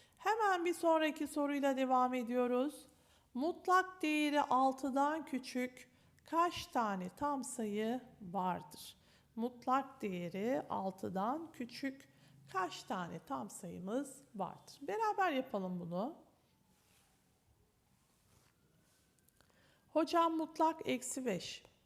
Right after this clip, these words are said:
Beşe eşit. Altıdan küçük mü? Küçük. Mutlak artı beş hocam. O da beşe eşit. Yine küçük. Doğru. Mutlak eksi dört dörde eşit. Mutlak artı dört yine dörde eşit.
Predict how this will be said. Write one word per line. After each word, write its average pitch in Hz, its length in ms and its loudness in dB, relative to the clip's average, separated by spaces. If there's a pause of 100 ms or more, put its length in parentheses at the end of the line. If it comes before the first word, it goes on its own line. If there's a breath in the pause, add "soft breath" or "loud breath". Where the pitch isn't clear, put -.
Beşe 277 260 -2
eşit. - 460 -6
Altıdan 254 500 0
küçük - 300 -14
mü? 233 120 -8
Küçük. - 400 -18 (500 loud breath)
Mutlak 349 520 0
artı 247 340 2
beş 277 220 0
hocam. 226 380 -2
O 196 140 -4
da 208 120 -4
beşe 196 260 -6
eşit. 175 340 -10 (240)
Yine 185 220 -6
küçük. - 540 -18
Doğru. 185 320 -6 (500 loud breath)
Mutlak 339 500 0
eksi 269 400 -6
dört 277 340 2
dörde 196 380 -2
eşit. 254 360 -6 (600 soft breath)
Mutlak 208 680 -4
artı 156 460 -4
dört 254 500 4
yine 185 300 -2
dörde 254 400 2
eşit. 247 340 -6